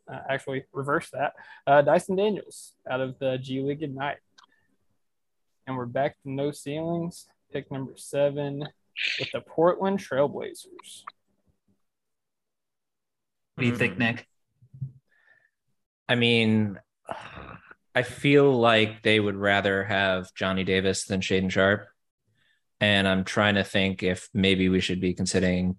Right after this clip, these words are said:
Speaker 3: Benedict Mathurin too.
Speaker 2: Duren also had that workout recently.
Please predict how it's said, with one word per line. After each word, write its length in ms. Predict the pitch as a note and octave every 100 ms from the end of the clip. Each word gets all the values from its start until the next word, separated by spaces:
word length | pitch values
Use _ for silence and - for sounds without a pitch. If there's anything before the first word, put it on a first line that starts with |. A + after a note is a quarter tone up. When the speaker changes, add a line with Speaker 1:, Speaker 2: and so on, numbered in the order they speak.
| -
Speaker 3:
Benedict 340 | F#2+ F#2 F2+
Mathurin 460 | F#2 F#2 G#2 G2+ G#2
too. 360 | G2+ G2 A#2 - _ _ _ _ - _ _ _ _ _ _ _ _ _ _ _ _ _ B2+
Speaker 2:
Duren 320 | A#2+ C3+ C#3+
also 240 | B2 C3+
had 180 | B2+ B2
that 160 | B2 C3+
workout 380 | D#3+ D#3 A2 A2
recently. 560 | G#2+ - - A2+ A2+